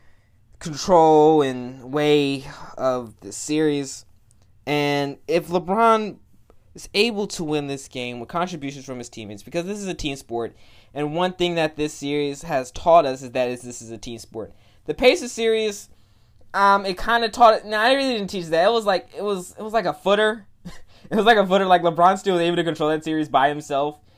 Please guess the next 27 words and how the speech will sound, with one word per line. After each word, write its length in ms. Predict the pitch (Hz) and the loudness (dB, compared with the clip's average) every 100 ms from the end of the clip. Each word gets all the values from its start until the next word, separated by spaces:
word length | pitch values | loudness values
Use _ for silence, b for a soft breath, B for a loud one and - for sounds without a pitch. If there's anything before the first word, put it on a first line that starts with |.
| b b | b b
And 140 | 170 | -4
then 100 | 180 | 0
the 100 | 180 | 2
Raptors, 580 | 175 175 185 185 180 160 | 6 6 4 0 -2 -2
the 100 | 156 | -4
baby 260 | 160 175 180 | -2 -2 -2
dinosaurs, 600 | 143 156 156 160 151 147 - | -2 -2 -4 -2 -2 -4 -10
LeBronto, 580 | 143 135 156 151 151 147 | -12 -4 -2 -2 -2 -4
whatever 180 | 156 165 | -2 -2
you 80 | 160 | -2
wanna 160 | 147 | -6
call 280 | 131 156 143 | -2 2 2
them, 140 | 131 123 b b b - | 0 -12 b b b -2
they 200 | 180 185 | 2 4
honestly 340 | 185 185 180 | 2 2 -2
just 200 | 156 156 | -4 -6
can't 260 | 175 160 147 | -6 -6 -2
get 100 | 156 | 2
over 260 | 143 139 | 2 2
the 80 | 135 | -4
fact 300 | - 139 143 | -2 0 0
that 100 | 139 | -2
LeBron's 380 | 131 120 131 131 | -4 0 0 0
on 80 | 127 | -4
the 60 | |
other 140 | 120 117 | -6 -6
side. 420 | - 120 107 90 | -2 -2 -2 -4